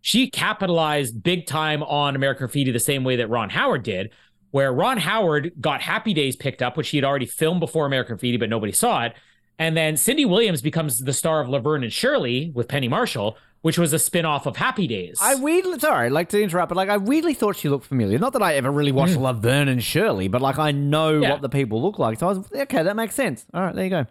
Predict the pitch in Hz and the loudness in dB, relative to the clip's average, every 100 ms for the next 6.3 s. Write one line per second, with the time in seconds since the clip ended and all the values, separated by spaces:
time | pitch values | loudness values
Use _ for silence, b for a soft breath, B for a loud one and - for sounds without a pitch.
0 | _ 160 120 - _ _ b b b 180 | _ -2 -2 -4 _ _ b b b -4
1 | 196 226 220 175 - 202 180 - 262 220 | 0 0 0 -2 -2 -2 0 0 0 0
2 | 254 226 277 170 170 175 139 180 165 139 | 0 2 2 2 2 0 0 2 2 2
3 | 156 - 139 131 - 151 175 160 123 120 | 0 0 0 0 0 0 0 -2 -2 -2
4 | 131 120 110 135 214 180 90 87 b b | 0 0 -2 0 0 0 -6 -10 b b
5 | b 139 135 123 - 277 247 170 220 143 | b -4 -2 0 0 2 2 4 2 0
6 | 123 - - | 0 0 -2